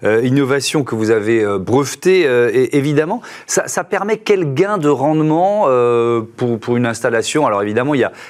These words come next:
il y a, il y a plusieurs cas que vous venez de nous, nous présenter, mais en moyenne, c'est quel gain de rendement ?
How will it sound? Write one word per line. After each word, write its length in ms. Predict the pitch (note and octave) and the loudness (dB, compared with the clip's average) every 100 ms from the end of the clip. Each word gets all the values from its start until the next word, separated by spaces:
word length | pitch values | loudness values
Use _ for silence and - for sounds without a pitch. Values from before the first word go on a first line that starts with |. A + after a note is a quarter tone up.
| - | -8
il 60 | G2+ | -2
y 60 | |
a, 200 | G#2+ G#2+ | 0 0
il 80 | G#2+ | 0
y 60 | A2+ | -2
a 40 | |
plusieurs 480 | A2+ B2 A#2 B2+ - | -2 -4 0 -2 0
cas 380 | D3+ C#3 B2+ G#2+ | -2 0 0 -2
que 100 | A2+ | -8
vous 100 | G#2+ | -4
venez 180 | A#2+ A#2 | -4 -2
de 40 | |
nous, 200 | A2+ A2+ | -2 -2
nous 100 | A#2 | -4
présenter, 480 | - B2 B2+ B2 F#3+ | -2 -2 -2 -2 -2
mais 100 | C#3+ | 0
en 80 | C3 | -2
moyenne, 300 | C3+ D3+ E3 | -2 -2 -4
c'est 140 | A#2+ | -4
quel 160 | B2+ A#2 | -4 -2
gain 160 | A2+ | -4
de 40 | G2+ | -2
rendement ? 320 | G2+ G2 | -4 -6